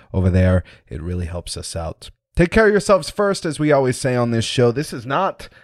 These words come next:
a sports entertainment show. It's an entertaining sports show supported by fans like you from all over the world.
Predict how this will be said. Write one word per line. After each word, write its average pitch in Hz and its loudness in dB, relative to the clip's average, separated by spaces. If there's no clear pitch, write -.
a 117 -8
sports 151 2
entertainment 165 -2
show. 139 0
It's 208 -4
an 277 2
entertaining 262 0
sports 277 0
show 127 2
supported 147 -2
by 120 2
fans 110 -4
like 107 -4
you 107 -4
from 107 -8
all 98 -4
over 98 -8
the 92 -8
world. 98 -4